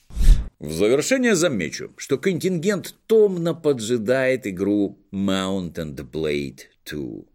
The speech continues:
В комментах полно желающих помахать саблей.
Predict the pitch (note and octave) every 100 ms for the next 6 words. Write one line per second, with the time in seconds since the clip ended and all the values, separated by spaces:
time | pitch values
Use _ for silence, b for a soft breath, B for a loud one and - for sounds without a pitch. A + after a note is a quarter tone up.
0 | _ - D3 D#3+ E3 D#3 - C#3 B2+ B2+
1 | C#3 G#2+ G2 F#2+ G2 F#2+ F#2+ - E2+ D2+
2 | D2 - C2+ - - B1+ A1+ G1+ G1+